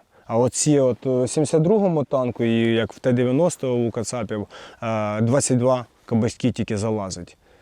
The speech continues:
А там вже на шість більше. Шість більше осколків — це,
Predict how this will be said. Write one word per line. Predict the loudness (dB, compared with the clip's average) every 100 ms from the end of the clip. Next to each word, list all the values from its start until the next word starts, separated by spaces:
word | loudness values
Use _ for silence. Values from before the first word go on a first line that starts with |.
| -20 _ _
А | -4
там | -2 2 2 2
вже | 2 2 2
на | 0 -2 -4
шість | 0 0 0
більше. | -2 -2 -4 -10 -14 _ _ _ _ -12
Шість | -2 0 4
більше | 2 2 0
осколків — | -2 0 2 2 0 -4 -4
це, | -6 -8 -6 -4 -6